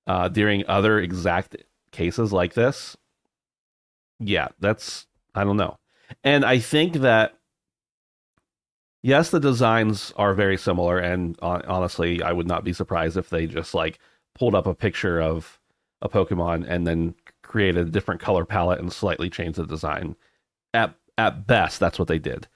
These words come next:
At worst, they straight up copied them, you know, from the, the source code somehow. I don't know, but the fact, uh, remains that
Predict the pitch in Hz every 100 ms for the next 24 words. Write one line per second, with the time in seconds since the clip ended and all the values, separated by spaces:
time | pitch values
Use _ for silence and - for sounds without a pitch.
0 | _ _ _ - 110 135 160 - 123 -
1 | 113 107 - 92 85 92 90 87 - -
2 | 98 87 - 104 92 87 - - 107 107
3 | - 95 - 90 - 82 78 - 78 76
4 | 82 80 78 73 85 82 - _ _ _
5 | _ _ _ _ _ _ _ _ _ _
6 | _ _ _ _ - 110 120 123 117 -
7 | 131 131 135 - _ _ _ - 98 85
8 | 104 107 131 120 110 92 101 95 -